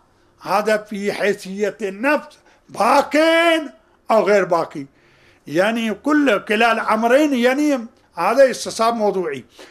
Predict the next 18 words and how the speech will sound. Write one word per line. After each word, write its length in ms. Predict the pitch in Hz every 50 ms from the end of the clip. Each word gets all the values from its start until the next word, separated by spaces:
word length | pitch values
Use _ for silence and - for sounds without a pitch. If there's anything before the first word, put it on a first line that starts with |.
| _ _
يعني 580 | 165 160 175 208 269 311 330 311 277 214 185 156 - _ _ _ _ _ _ _
إذا 280 | - 180 185 196 196 220
استصوب 680 | 214 - - - 320 339 359 254 - 202 180 160 170
الحالة، 680 | 165 156 139 - - 180 214 285 302 262 214 180 139 - - _ _ _ _
يعني 300 | - 180 202 220 220 214
تلك 520 | 208 - - 349 370 359 330 - - -
الصفة 840 | 233 220 202 - - - 311 359 262 302 262 202 185 165 - - -
التي 560 | 233 240 240 247 247 247 - - 262 269 269
كانت 500 | 254 - - 302 320 330 311 269 269 -
موجودة 920 | 254 247 240 254 262 247 180 220 240 233 185 - 214 208 - 220 220 196
في 100 | - -
النفس، 560 | 214 190 185 190 226 262 254 - - - - - _ _ _ - - - - _ _
ولأجل 840 | 196 226 247 240 247 254 240 - - 349 370 359 339 330 294 269 233
تلك 400 | - - 302 269 233 202 - -
الصفة 520 | 226 220 - - 302 285 - 277 233 202
كان 380 | 185 - - 262 294 294 277 240
يحمل 800 | 220 208 214 254 269 214 160 185 240 285 302 302 277 233 214 214 214 - _ _ _ _ - - _ _
عليها 720 | - 170 214 254 294 302 285 262 277 311 320 302 294 -